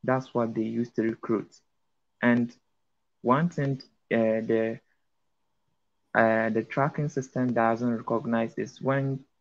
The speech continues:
you have graphics on your C V, the A T S find it difficult to recognize it. So you need to use, uh, what we call, let's say, black and white. But you, you should not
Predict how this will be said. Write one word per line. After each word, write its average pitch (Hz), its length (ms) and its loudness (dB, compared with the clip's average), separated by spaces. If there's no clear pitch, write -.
you 117 120 2
have 113 220 4
graphics 123 680 0
on 113 180 0
your 110 180 0
C 123 280 -2
V, 123 260 -4
the 113 320 2
A 151 120 4
T 151 300 0
S 139 140 -2
find 127 280 2
it 113 120 0
difficult 117 520 -2
to 110 100 -4
recognize 110 600 -4
it. 110 140 -10
So 127 120 2
you 120 160 2
need 131 220 0
to 120 120 -6
use, 123 300 -2
uh, 110 200 2
what 120 180 2
we 113 80 2
call, 113 300 -4
let's 123 240 -4
say, 113 120 -2
black 120 440 -4
and 113 200 -6
white. 110 240 -2
But 107 400 0
you, 120 240 2
you 123 80 -2
should 120 240 -2
not 139 320 0